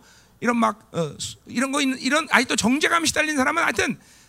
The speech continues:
제사가 사라졌는데도 불구하고 이건 뭐 히브리서 십 장 십팔 절에 나왔죠. 그죠? 우리에겐 다시는 제사가 없다고 말했어요. 그죠? 어. 그러니까 제사가 없다는 건 뭐야?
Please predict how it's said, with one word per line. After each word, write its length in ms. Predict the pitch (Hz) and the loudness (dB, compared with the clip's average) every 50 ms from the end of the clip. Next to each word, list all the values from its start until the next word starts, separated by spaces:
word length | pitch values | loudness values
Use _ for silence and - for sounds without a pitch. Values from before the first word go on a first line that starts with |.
| _ _ _ _ _ _ _ _ _ _ | _ _ _ _ _ _ _ _ _ _
제사가 480 | - - - 285 330 320 - 381 - 359 | -2 2 2 2 4 2 2 2 2 2
사라졌는데도 600 | - - 370 - 370 381 349 349 339 330 311 330 | 2 2 2 2 2 0 0 0 0 -2 -2 -2
불구하고 460 | 302 269 285 269 269 - 311 339 - - | -2 -2 -2 0 0 0 0 -2 -6 -4
이건 160 | - 254 233 | -2 0 0
뭐 100 | 202 170 | 0 0
히브리서 400 | - - - 269 247 226 214 269 | 0 0 0 0 -2 -2 -2 0
십 200 | - - - - | -2 -2 -2 -2
장 160 | - - 262 | -2 -2 0
십팔 260 | 254 - - - - 262 | 0 0 0 0 0 0
절에 120 | - 220 196 | 0 0 0
나왔죠. 240 | 180 160 131 - 135 | 0 -2 -2 -2 -4
그죠? 160 | 127 - - | -4 -4 -6
우리에겐 320 | - 151 151 151 170 175 | -4 -2 0 0 0 0
다시는 380 | 190 151 180 147 190 262 349 415 - _ _ _ - | 0 0 0 0 -2 -2 -4 -6 -10 _ _ _ -8
제사가 300 | - - 143 - 185 190 | -4 -2 0 0 0 0
없다고 180 | 156 185 185 185 | -2 -2 -2 -2
말했어요. 280 | 156 127 120 131 127 | -2 -2 -2 -2 -2
그죠? 180 | 120 131 233 240 180 143 - - - _ _ - - - _ _ _ _ - | -2 0 0 -2 -2 -4 -10 -20 -20 _ _ -20 -20 -20 _ _ _ _ -4
어. 180 | - 135 117 104 107 - - - - _ - | -2 -2 -2 -2 -4 -10 -16 -20 -20 _ -8
그러니까 120 | - - 196 | -4 -2 0
제사가 260 | - 233 220 262 254 | 2 2 2 2 2
없다는 200 | 220 240 240 247 | 2 0 0 2
건 40 | 240 | 2
뭐야? 220 | 214 180 135 - | 2 2 2 0